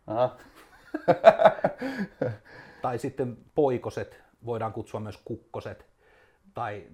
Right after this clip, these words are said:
Speaker 2: tämmösiä. Sulla ei ole mitään hajua, mitä ne
Speaker 1: Mä, mä en tiedä
Speaker 2: tarkoittaa.
Speaker 1: kumpaakaan noista.
Speaker 2: Joo, ikkunasmyyki, se on semmonen ulkopuolen puulistat, mitkä menee ikkunan ympäri.
Speaker 1: Joo.
Speaker 2: Voi olla pellistäkin. Ja
Speaker 1: Okei.
Speaker 2: sitten poikoset on, tai kukkoset, niin on sit taas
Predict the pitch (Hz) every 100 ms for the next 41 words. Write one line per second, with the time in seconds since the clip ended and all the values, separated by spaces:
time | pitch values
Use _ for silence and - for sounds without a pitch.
0 | 107 110 110 110 107 127 123 127 123 113
1 | 117 110 107 113 151 147 151 143 139 107
2 | 117 104 98 95 110 - - 139 113 139
3 | 190 165 131 - 135 120 110 175 156 143
4 | 135 123 - 165 156 - 120 110 113 -
5 | - - _ - 151 120 113 - - 104
6 | - 107 107 110 - 104 101 101 92 101
7 | 95 - - _ 98 104 117 135 170 -
8 | 104 101 - 101 98 - _ _ _ _
9 | - 98 98 110 113 139 127 117 113 -
10 | 107 104 - _ - 113 123 110 110 110
11 | 104 104 98 107 - 104 95 -